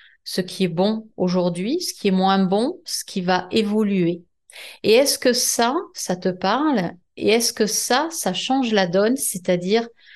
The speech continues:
de ce fait, on voit plus les autres de la même façon, parce qu'on sait que c'est en se mettant à l'action, petit à petit, un pas après l'autre,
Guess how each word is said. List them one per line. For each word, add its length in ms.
de 100
ce 240
fait, 560
on 200
voit 260
plus 240
les 240
autres 460
de 160
la 180
même 180
façon, 560
parce 240
qu'on 160
sait 280
que 140
c'est 400
en 160
se 200
mettant 640
à 100
l'action, 600
petit 420
à 60
petit, 400
un 80
pas 240
après 280
l'autre, 380